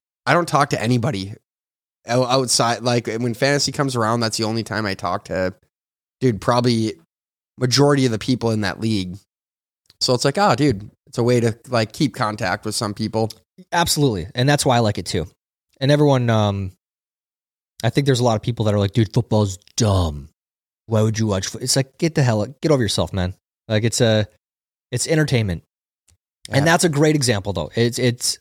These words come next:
Speaker 2: I talk to people during fantasy football that I otherwise wouldn't have talked to or kept up with. So, we haven't, uh, oh, we're good?
Speaker 1: Yeah, we're good. It's just a
Speaker 2: Just a little glitch in the matrix. All right.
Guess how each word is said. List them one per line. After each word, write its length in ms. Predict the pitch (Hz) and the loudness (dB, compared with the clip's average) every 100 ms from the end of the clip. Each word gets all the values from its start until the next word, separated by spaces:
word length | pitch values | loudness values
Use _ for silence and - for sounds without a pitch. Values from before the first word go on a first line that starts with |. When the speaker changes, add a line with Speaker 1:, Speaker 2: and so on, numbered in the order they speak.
| - | -2
Speaker 2:
I 180 | 123 139 | 0 2
talk 300 | 151 135 135 | 2 0 0
to 80 | |
people 300 | - 123 120 | -2 0 0
during 240 | 113 113 117 | 2 0 0
fantasy 340 | 123 113 113 | 0 0 -2
football 320 | 107 113 107 104 | -2 -2 0 2
that 240 | 98 - | 0 0
I 200 | 101 107 | -2 0
otherwise 560 | 110 127 127 110 110 101 | 0 2 4 4 2 0
wouldn't 280 | 104 117 120 | 0 -2 0
have 160 | 110 | -2
talked 300 | - 101 98 | 0 0 0
to 80 | 101 | -2
or 120 | 90 | -2
kept 280 | 90 110 - | -2 -4 -2
up 140 | 98 - | -4 -2
with. 340 | 87 - - _ _ _ _ _ _ _ - | -4 -4 -14 _ _ _ _ _ _ _ -6
So, 380 | - 95 85 - _ _ _ _ _ _ _ _ _ - - | 0 2 0 -4 _ _ _ _ _ _ _ _ _ -18 -6
we 140 | 104 | -2
haven't, 220 | 92 92 | 0 0
uh, 300 | 90 90 87 90 - | 0 0 0 -4 -8
oh, 100 | 85 | -4
we're 60 | |
good? 200 | 92 95 - _ _ - | -2 -2 -6 _ _ -2
Speaker 1:
Yeah, 160 | 117 | 0
we're 120 | 110 107 | 2 2
good. 200 | 101 98 | 2 0
It's 100 | 104 | 0
just 180 | 104 | 0
a 200 | 98 87 92 - - _ _ _ _ _ _ 151 | 0 -2 -6 -18 -20 _ _ _ _ _ _ -2
Speaker 2:
Just 160 | 120 | 2
a 40 | 165 | 4
little 220 | 160 120 | 4 2
glitch 360 | 127 104 - | 0 0 -4
in 60 | 107 | -6
the 60 | 98 | -8
matrix. 400 | 92 92 98 101 | -8 -10 -8 -4
All 140 | 135 | -2
right. 200 | 120 | -2